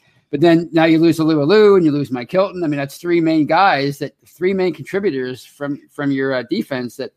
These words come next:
you lose back to back to back, and you can only, you can only plug so many holes. But I think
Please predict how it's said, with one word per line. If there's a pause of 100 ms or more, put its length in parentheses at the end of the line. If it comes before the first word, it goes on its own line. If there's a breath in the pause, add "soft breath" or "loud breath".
you
lose
back
to
back
to
back,
and
you
can
only, (340)
you
can
only
plug
so
many
holes.
But
I
think